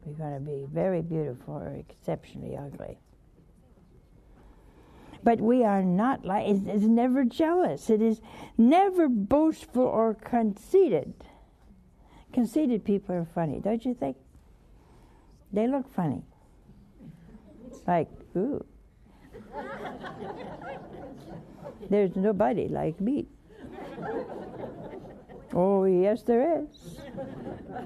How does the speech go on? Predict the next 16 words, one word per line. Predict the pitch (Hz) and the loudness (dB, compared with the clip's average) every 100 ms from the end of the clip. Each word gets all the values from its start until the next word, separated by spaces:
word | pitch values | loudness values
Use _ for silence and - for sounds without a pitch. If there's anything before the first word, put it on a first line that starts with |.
| - - - - - - | -14 -18 -18 -20 -14 -2
And | 202 196 | 2 4
they're | 185 | 4
better | 165 220 359 359 | 6 4 4 4
than | 190 156 143 | 4 4 4
you. | 151 139 - - - - - - 311 - 659 - 339 370 - 403 - - - - - - - - - - | 2 0 -6 -10 -12 -12 -12 -12 -8 -6 -6 -8 -10 -10 -14 -18 -18 -20 -20 -20 -20 -20 -20 -20 -14 -2
But | 247 | -2
see, | - 349 311 - - | 4 4 4 -2 0
we, | 294 330 - - | 6 6 4 0
we | 233 339 330 | 4 6 6
are | 233 | 4
so, | 214 - - 269 285 302 285 - | 0 -2 2 4 4 2 0 -2
by | 220 233 220 | 2 4 6
nature | 214 320 427 - - 220 | 6 6 4 0 2 4
almost, | 202 202 190 233 320 - - - - - - - | 4 4 4 2 0 -10 -20 -20 -20 -20 -20 -6
we're | - 269 | 2 2
jealous. | 285 370 403 427 - - - - | 4 4 6 4 2 -4 -20 -8